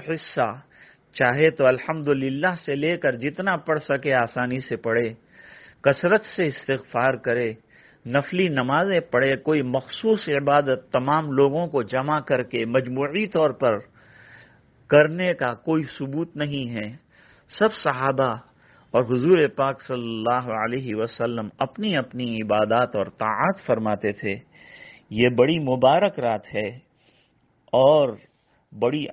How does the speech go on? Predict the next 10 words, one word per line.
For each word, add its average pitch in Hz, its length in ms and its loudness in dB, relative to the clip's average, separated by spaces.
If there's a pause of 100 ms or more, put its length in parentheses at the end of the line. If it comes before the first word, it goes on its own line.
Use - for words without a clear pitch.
(100)
अजमत 190 380 0
वाली 127 320 4
रात 107 320 0
है। 98 180 -10 (840)
हुजूर 131 360 0 (120)
पाक 135 240 0
सल्लल्लाहु 131 760 0 (100)
अलैहि 139 300 -4
वसल्लम 131 640 -2
का 120 200 0